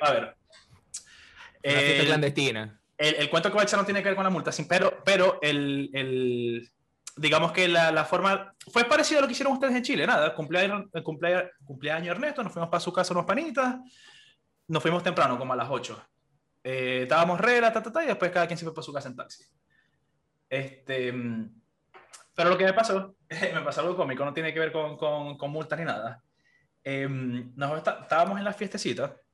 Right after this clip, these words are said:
Speaker 1: y la casa donde vive Ernesto tiene como una sala. Tiene una salita, entonces, ¿qué pasa? Él vive también con más gente.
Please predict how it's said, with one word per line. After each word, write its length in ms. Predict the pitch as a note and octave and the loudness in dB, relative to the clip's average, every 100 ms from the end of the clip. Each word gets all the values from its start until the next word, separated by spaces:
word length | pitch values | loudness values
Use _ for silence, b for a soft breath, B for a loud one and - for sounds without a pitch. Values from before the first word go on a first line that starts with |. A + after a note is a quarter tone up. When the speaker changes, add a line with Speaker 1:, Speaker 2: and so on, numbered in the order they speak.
| _ - - _ | _ -20 -20 _
Speaker 1:
y 840 | C3 C3 C3 B2 B2 B2+ B2 A#2+ A#2+ | -6 -4 -4 -4 -4 -2 -2 -4 -2
la 460 | B2+ A#2 A#2 A2+ A2+ | -2 0 0 -2 -2
casa 200 | D3 F#3 | 0 0
donde 160 | F3+ | 2
vive 120 | F#3+ F#3 | 2 2
Ernesto 220 | F3+ D3 | 0 -4
tiene 180 | C#3 C#3 | -4 -4
como 140 | D3+ | -4
una 140 | D3+ B2+ | -4 -4
sala. 400 | - G2 D2+ - _ _ | -2 -4 -6 -14 _ _
Tiene 140 | B2+ | -4
una 100 | D3 | -2
salita, 420 | E3 G3+ G3+ G3 D3 | 0 0 0 -2 -2
entonces, 260 | C3+ - | -6 -6
¿qué 80 | F3+ | -4
pasa? 220 | F3+ C#3+ | -2 -2
Él 60 | D3 | -2
vive 140 | E3 | -2
también 240 | D3+ C#3+ C#3 | -2 -6 -6
con 120 | C3 | -6
más 120 | B2 | -4
gente. 340 | F3+ C3+ - | -4 -6 -12